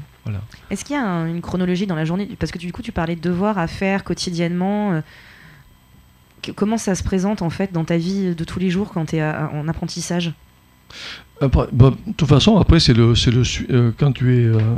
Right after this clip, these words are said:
Speaker 1: apprenti, moi, j'étais dans une Cayenne.
Speaker 2: Une
Speaker 1: Donc,
Speaker 2: Cayenne, pardon,
Speaker 1: ah, une
Speaker 2: excuse-moi de te
Speaker 1: Cayenne.
Speaker 2: couper, c'est comme une loge ou pas, du coup ?
Speaker 1: Non.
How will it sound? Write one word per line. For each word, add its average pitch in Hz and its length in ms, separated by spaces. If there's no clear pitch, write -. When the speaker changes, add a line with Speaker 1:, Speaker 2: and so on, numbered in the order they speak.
Speaker 1:
apprenti, 120 380
moi, 131 120
j'étais 107 220
dans 110 140
une 104 180
Cayenne. 117 460
Speaker 2:
Une 175 80
Speaker 1:
Donc, 117 160
Speaker 2:
Cayenne, - 180
pardon, - 240
Speaker 1:
ah, 123 60
une 139 60
Speaker 2:
excuse-moi 131 220
de 165 40
te 202 80
Speaker 1:
Cayenne. - 20
Speaker 2:
couper, - 40
c'est 185 140
comme 214 160
une 208 140
loge 247 220
ou 226 60
pas, 185 160
du 170 120
coup ? 170 180
Speaker 1:
Non. 123 320